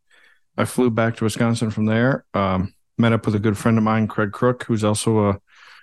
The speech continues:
retriever trainer, and the two of us flew to Argentina and did a three-day dove and duck hunt, which we've been planning for, oh, about the last two years,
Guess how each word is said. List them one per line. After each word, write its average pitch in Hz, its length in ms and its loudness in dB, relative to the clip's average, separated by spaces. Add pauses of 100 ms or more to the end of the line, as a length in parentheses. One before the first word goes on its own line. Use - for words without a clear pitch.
(140)
retriever 117 300 2
trainer, 120 520 0
and 104 520 2
the 98 80 0
two 120 220 0
of 113 100 0
us 113 120 0
flew 113 360 0
to 107 560 -2 (440)
Argentina 120 720 0 (260)
and 104 200 0
did 110 260 0
a 101 460 0 (220)
three-day 113 760 2 (760)
dove 113 400 0
and 98 160 2
duck 117 220 0
hunt, 117 340 0
which 98 260 -2
we've 104 140 2
been 101 180 2
planning 107 460 0
for, 98 600 0 (920)
oh, 98 160 0
about 95 360 0 (140)
the 104 80 0
last 101 280 0
two 120 140 0
years, 113 480 0